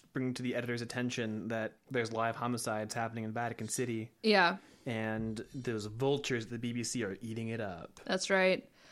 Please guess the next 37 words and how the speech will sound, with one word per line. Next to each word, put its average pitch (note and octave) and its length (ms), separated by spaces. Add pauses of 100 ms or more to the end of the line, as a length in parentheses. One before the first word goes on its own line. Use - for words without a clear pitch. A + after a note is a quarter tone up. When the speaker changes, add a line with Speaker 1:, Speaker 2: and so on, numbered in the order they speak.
(220)
Speaker 2:
Uh, G3 200
they G3 120
say G3+ 160
they're G3+ 100
gonna, F#3+ 500 (300)
um, F#3 480 (600)
give G#3 160
it - 20
to G3 80
C G#3+ 240
N G3+ 80
N, G3 160
M G3 160
S G3 100
N F#3+ 100
B F#3+ 100
C, F#3+ 220
and F#3 160
then F#3 140
the F#3 80
big D3+ 220
three. - 400 (400)
And F#3 100
the F#3 60
big F#3 200
three F#3 220
are E3+ 380 (300)
A F#3+ 100
B F3 100
C, E3+ 200
C F#3 180
B F3+ 160
S, E3 260
and E3+ 320 (320)
N G3+ 200
B F#3 180
C. F#3 340